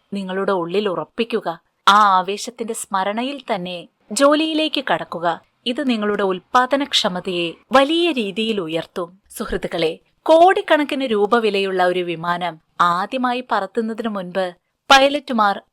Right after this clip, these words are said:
മണിക്കൂറുകളോളം ഒരു സിമുലേറ്ററിൽ പരിശീലിക്കാറുണ്ട്.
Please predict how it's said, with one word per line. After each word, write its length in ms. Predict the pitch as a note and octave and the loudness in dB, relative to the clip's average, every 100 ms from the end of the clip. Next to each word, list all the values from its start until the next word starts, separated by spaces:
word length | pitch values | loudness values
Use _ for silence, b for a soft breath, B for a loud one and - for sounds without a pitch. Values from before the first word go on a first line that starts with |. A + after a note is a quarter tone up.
| A#3 | 2
മണിക്കൂറുകളോളം 1000 | C#4 D4+ - D#4+ D#4+ D4+ D4 D4 D4 C4+ | 2 2 -4 -6 -4 0 4 6 4 0
ഒരു 120 | A3 | -6
സിമുലേറ്ററിൽ 760 | G#3 G3+ E3+ F#3 G3+ - A3 G#3+ - | -6 -8 -6 -6 -6 -6 -6 -6 -6
പരിശീലിക്കാറുണ്ട്. 920 | E3 D#3 - G#3+ A3+ A3+ G3+ D3+ D#3 | -6 -6 -6 -6 -2 0 0 -4 -10